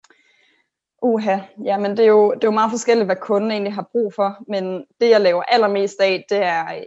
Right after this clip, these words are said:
influencer marketing fra A til Z. Så det betyder, jeg går, kunden kommer til mig og siger, "Jeg vil gerne sælge det her."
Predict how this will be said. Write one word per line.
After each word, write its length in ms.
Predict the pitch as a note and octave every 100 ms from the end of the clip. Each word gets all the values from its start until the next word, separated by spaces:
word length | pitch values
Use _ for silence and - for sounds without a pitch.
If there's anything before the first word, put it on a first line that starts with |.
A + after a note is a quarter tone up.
| -
influencer 560 | G#3+ G#3 A3 G3 G3
marketing 720 | F#3 F3+ F3+ - F#3 F3+ F3+ _ _
fra 380 | F3+ D#3+ D#3 - _ _
A 140 | G3+ F#3+ F#3
til 80 |
Z. 120 | F#3 - F3 _ _
Så 140 | _ G3
det 120 | F3+
betyder, 440 | F3+ - F#3 E3+ E3 _ _ _
jeg 140 | E3+ E3+
går, 340 | E3+ E3+ - _
kunden 280 | B3+ B3+ C4
kommer 220 | A3+ F#3
til 160 | F3+
mig 200 | F3 G#3+
og 80 | A3+
siger, 240 | A3 G3 F3+
"Jeg 200 | E3+ E3
vil 80 |
gerne 360 | F3 E3 E3+ F#3+ _ _ _
sælge 320 | - G3+ G#3
det 180 | G#3+ A3+
her." 200 | A#3+